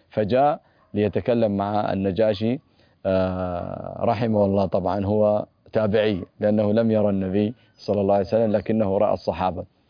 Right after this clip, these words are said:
وهو من أشرف التابعين، لأنه يعني ذكر في هذه الآية أصالة: "ولكل من سار على سننه واتبع هديه تبعاً". فلذلك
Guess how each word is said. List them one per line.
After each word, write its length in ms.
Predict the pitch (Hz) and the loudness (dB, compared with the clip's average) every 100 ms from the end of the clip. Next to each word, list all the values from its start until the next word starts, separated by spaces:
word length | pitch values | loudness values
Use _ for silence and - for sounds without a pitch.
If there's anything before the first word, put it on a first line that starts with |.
| _ - | _ -2
وهو 160 | 107 | 0
من 160 | 107 101 | 2 2
أشرف 440 | 110 120 113 101 - - | 0 0 -2 -2 -16 -18
التابعين، 640 | - 104 92 101 120 127 - - _ - | -4 -2 2 2 2 0 -4 -18 _ -2
لأنه 520 | 101 107 104 113 143 - _ - | 2 2 2 0 -2 -10 _ -4
يعني 220 | 101 104 | 0 0
ذكر 340 | 110 117 117 | 0 0 -2
في 120 | 92 104 | 0 0
هذه 200 | 113 107 | 0 0
الآية 360 | 101 117 120 123 | 2 2 4 2
أصالة: 760 | - 98 127 131 120 127 135 - - | -2 -2 0 2 2 0 -2 -6 -4
"ولكل 460 | 101 101 - 120 | -2 -2 0 0
من 160 | 101 101 | 0 -2
سار 280 | - 110 104 | -2 0 0
على 260 | 98 101 | -2 -4
سننه 500 | 92 104 107 107 101 | -4 -2 0 0 0
واتبع 380 | 98 - 104 95 | -4 -4 -2 -2
هديه 460 | 98 98 98 101 104 _ _ | -2 -2 -2 -2 -4 _ _
تبعاً". 340 | - 90 87 78 - - _ | -6 -4 -4 -6 -10 -20 _
فلذلك 640 | - 131 151 165 165 - | -4 0 2 4 2 0